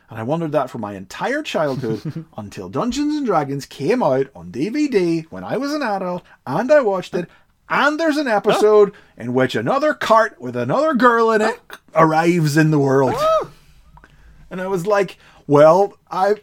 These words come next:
Speaker 1: I mean, that's just answered something that's plagued the back of my <laughs> consciousness since childhood, and here it is happening to me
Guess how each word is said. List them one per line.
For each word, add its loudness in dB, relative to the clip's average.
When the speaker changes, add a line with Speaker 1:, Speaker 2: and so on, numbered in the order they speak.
Speaker 1:
I 4
mean, -6
that's -2
just -2
answered 0
something 0
that's -2
plagued 2
the 0
back -2
of 2
my 2
<laughs> -6
consciousness -4
since -6
childhood, -2
and -2
here 4
it 2
is -2
happening 0
to 0
me 0